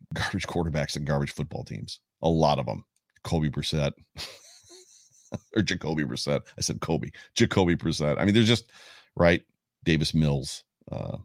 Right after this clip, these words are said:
obviously Tua. Come on. Mike White. They freaking ate Mike White's lunch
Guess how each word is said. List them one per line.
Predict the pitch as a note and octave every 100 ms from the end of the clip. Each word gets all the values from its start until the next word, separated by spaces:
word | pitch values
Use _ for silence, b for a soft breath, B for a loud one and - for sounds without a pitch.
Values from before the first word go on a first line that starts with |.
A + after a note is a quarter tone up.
| -
obviously | D2+ D2+ D2
Tua. | - E2+ C#2+ C#2 - _ _ -
Come | G#2
on. | - - _ _ _ _ _ _ _ _ _ _ _ - -
Mike | F2 F2 E2
White. | C#2 D2+ E2 - - _ _ _
They | E2
freaking | D#2+ G2 F2+ -
ate | F2+ -
Mike | E2+ E2
White's | D#2+ E2 -
lunch | C#2+ E2 F2+ D2+ - -